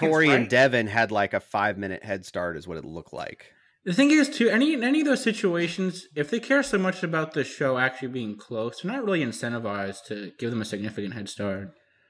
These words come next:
Speaker 1: No.
Speaker 2: All right, so
Speaker 1: At least they didn't do grenades and shit. Thank God.
Speaker 3: No more
Speaker 2: they're released
Speaker 3: sabotages?
Speaker 2: into the cor-,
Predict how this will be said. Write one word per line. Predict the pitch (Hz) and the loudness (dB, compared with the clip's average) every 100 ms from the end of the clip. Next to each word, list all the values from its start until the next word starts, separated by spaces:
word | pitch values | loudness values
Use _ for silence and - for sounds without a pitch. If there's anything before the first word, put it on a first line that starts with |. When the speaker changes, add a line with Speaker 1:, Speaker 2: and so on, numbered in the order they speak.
| _ | _
Speaker 1:
No. | - 233 208 110 82 92 _ _ _ _ _ _ _ _ _ _ _ _ 143 - _ _ _ 139 143 143 _ _ _ - - _ _ - | -4 -2 0 0 -4 -10 _ _ _ _ _ _ _ _ _ _ _ _ -20 -20 _ _ _ -20 -18 -20 _ _ _ -20 -20 _ _ -2
Speaker 2:
All | |
right, | 156 131 - | -2 -2 -8
so | - 202 190 | 2 4 4
Speaker 1:
At | - | 0
least | 175 220 | -2 0
they | 254 | 0
didn't | 254 175 | 0 0
do | 151 180 | 0 -2
grenades | 127 110 110 113 110 95 | 0 2 4 2 2 -4
and | 85 | -10
shit. | - 90 78 - | -10 -10 -10 -10
Thank | - 127 - | -8 -8 -8
God. | 87 82 73 78 - _ _ _ _ _ _ - | -8 -8 -8 -10 -16 _ _ _ _ _ _ -6
Speaker 3:
No | 110 | -2
more | 107 | 0
Speaker 2:
they're | - 107 | 2 2
released | 107 113 113 | 2 2 2
Speaker 3:
sabotages? | |
Speaker 2:
into | - 240 | -2 -4
the | 214 | -6
cor-, | - 208 | -12 -18